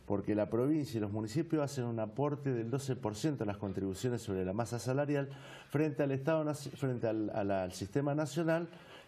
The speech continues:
que la patronal aporta entre un diecisiete y un veinte por ciento. Esa diferencia, si se,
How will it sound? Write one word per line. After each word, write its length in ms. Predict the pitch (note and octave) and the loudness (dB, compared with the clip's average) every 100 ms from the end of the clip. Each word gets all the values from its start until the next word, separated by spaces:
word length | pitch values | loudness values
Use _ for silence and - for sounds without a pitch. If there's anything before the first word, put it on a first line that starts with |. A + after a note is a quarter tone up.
| - | -8
que 380 | - A#2+ D#3 - - | 0 2 2 0 -2
la 160 | G#2 | 0
patronal 440 | A2+ A2 A2 C#3 C#3+ | 0 0 0 2 2
aporta 520 | C3+ D3 D3 D3 C#3 C3+ | 0 0 0 0 -2 0
entre 280 | A2+ A2 C#3 | -2 0 0
un 100 | C#3 | 0
diecisiete 520 | C3 A#2+ - D3+ C#3 | -2 -4 -2 -2 0
y 60 | |
un 100 | B2 | 0
veinte 240 | A#2 G#2+ G2+ | 0 -2 -2
por 160 | F#2+ | -2
ciento. 400 | F#2+ F2+ D#2+ - - - - - - | -4 -6 -6 -10 -18 -18 -18 -18 2
Esa 360 | F3+ G3+ D#3+ D3 | 4 4 2 0
diferencia, 800 | C3 C3 C3 C3+ B2 - A#2 | 0 2 2 4 0 -2 -2
si 220 | A2+ - F#2+ | -2 -6 -4
se, 400 | - F#2+ E2+ | 0 0 0